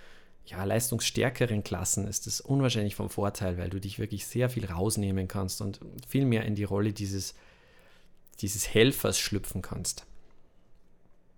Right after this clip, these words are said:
Also das waren die Aufgaben, Beispiele, wie du Aufgaben delegieren kannst. Mm, allgemein eben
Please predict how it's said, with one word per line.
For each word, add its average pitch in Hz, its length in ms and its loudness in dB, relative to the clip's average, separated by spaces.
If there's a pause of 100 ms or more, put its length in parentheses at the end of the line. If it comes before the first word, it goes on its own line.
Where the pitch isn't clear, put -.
(340)
Also 98 180 0
das 92 260 -2
waren 98 160 2
die 98 120 -4
Aufgaben, 147 720 2
Beispiele, 110 540 0
wie 104 60 0
du 98 120 0
Aufgaben 147 480 0
delegieren 135 560 0
kannst. - 420 -2 (960)
Mm, 123 220 6 (960)
allgemein 131 540 6
eben 123 420 2